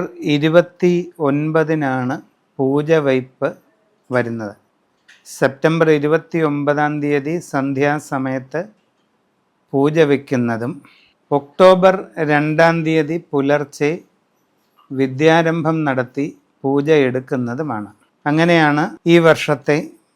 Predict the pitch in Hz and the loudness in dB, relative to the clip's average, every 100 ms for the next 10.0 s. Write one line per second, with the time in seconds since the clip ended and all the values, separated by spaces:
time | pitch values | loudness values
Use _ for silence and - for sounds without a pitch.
0 | _ _ _ _ _ - 143 135 143 156 | _ _ _ _ _ -6 0 2 2 2
1 | 156 156 147 139 135 135 131 131 123 147 | 0 -4 -2 -2 0 -2 -6 -6 -6 -6
2 | - _ _ _ _ 135 127 123 120 120 | -10 _ _ _ _ -6 -4 -2 -4 -6
3 | 117 - _ _ 135 135 135 143 135 135 | -8 -12 _ _ 2 2 4 2 2 0
4 | 190 - _ 143 127 131 131 - _ _ | -6 -10 _ -6 -4 -2 -2 -6 _ _
5 | _ _ _ - 143 127 131 123 104 98 | _ _ _ -4 -2 -2 -2 -4 -4 -12
6 | - _ 160 156 160 175 185 190 180 175 | -18 _ 0 2 4 4 4 0 2 4
7 | 165 160 165 - - - _ _ _ 147 | 4 2 -2 -8 -18 -20 _ _ _ 0
8 | 147 165 160 - 196 202 202 202 175 _ | 2 2 0 -4 -2 0 0 -4 -8 _
9 | _ 147 139 143 139 156 135 - 123 | _ -2 2 2 0 -4 -4 -4 -2